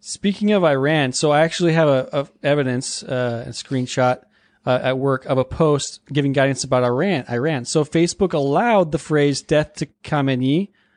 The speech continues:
for about three months, roughly, to, when there was mass protests in Iran. So, I mean,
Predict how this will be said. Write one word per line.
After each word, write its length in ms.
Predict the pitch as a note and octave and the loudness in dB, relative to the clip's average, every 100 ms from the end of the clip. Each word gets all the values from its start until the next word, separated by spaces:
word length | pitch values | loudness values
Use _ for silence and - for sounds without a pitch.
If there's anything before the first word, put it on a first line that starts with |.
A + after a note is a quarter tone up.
| _ _ | _ _
for 200 | - D3+ | 0 2
about 280 | C#3 C3+ - | 2 0 -2
three 280 | D3 C3+ | -2 0
months, 360 | C3+ C#3 D#3+ - | 0 0 -2 -2
roughly, 480 | F3 F3 G3+ G#3+ G#3 _ _ _ - | -2 0 0 -2 -2 _ _ _ -14
to, 140 | - | -4
when 120 | E3 | 0
there 100 | D3+ | 2
was 100 | C#3+ | 0
mass 300 | C3 D3 C#3+ | 0 0 0
protests 440 | - D#3 D3 C#3 - | -2 -4 -2 -2 -4
in 60 | |
Iran. 420 | B2 A#2+ C3+ A#2 - _ _ _ _ | -6 -4 -4 -6 -12 _ _ _ _
So, 440 | - - F3 D#3 - - | -8 2 4 2 -2 -6
I 60 | D#3+ | 0
mean, 320 | D#3+ D3+ | 0 -2